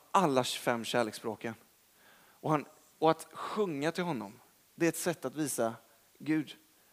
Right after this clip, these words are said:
"Ja, men jag älskar dig." Och du har tillåtelse att älska honom. Men vi älskar honom bara först och främst för att han först älskade dig.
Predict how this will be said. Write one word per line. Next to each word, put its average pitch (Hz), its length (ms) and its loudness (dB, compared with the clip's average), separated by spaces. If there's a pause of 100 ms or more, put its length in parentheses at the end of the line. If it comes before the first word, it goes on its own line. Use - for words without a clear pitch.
(1160)
"Ja, - 80 -12
men 143 100 -6
jag 143 160 -2
älskar 139 320 -4
dig." - 200 -6 (2000)
Och - 80 -2
du 170 140 -2
har 160 180 -2 (100)
tillåtelse 120 720 -6
att 165 80 -4
älska 143 240 -8
honom. 110 220 -16 (2750)
Men 165 280 0 (420)
vi 156 120 -2
älskar 180 360 2
honom 165 180 -2
bara 165 180 4 (840)
först - 300 -2
och 156 60 -4
främst 139 220 0
för 131 80 -4
att - 80 -6
han 123 380 -4 (640)
först - 400 -8
älskade 117 420 -4
dig. 104 280 -8